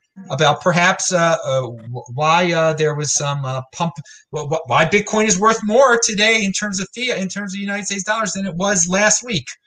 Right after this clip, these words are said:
by, by, by quite a bit? So Neil, do you, do you have any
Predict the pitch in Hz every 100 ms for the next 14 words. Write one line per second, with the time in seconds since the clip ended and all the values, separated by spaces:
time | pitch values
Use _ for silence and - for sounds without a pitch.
0 | _ _ 156 151 160 156 - 170 160 185
1 | 170 160 151 120 - 151 135 127 _ _
2 | _ 165 190 220 208 - 190 190 135 208
3 | 208 170 156